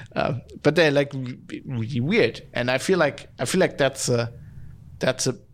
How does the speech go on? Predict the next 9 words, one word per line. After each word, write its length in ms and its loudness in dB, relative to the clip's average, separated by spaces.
that's 300 0
a 20 -2
big 240 -4
factor, 480 -6
um, 340 0
for 160 2
this 160 2
whole 140 2
thing. 240 -6